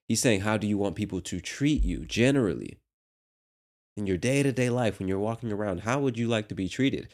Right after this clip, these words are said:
And Jordan is saying, "You might want people to challenge you or discipline you or tell you when you're wrong." It's not just about being nice, 'cause that's pathetic.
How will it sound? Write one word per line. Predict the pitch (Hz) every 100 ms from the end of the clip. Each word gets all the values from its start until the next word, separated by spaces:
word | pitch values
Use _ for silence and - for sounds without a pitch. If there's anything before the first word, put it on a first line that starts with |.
| _ -
And | 90
Jordan | 95 107 101
is | 95 -
saying, | 131 78 69 - -
"You | 110
might | 104 87
want | 98 -
people | 104 98 90
to | - 90 82 _ -
challenge | - 117 143 95 82
you | 78 - _ _ _ _ _ _ -
or | 90 85
discipline | 131 151 110 - 87
you | 85 82
or | 76
tell | - 117 135
you | 120 87
when | 85 90
you're | 90
wrong." | 101 135 87
It's | 92
not | 127 123
just | - 127 117
about | - 117 117 - _ _ _ -
being | 120 120 90 90
nice, | 120 127 92 - - _ _ _ -
'cause | 117
that's | -
pathetic. | 101 - 160 113 -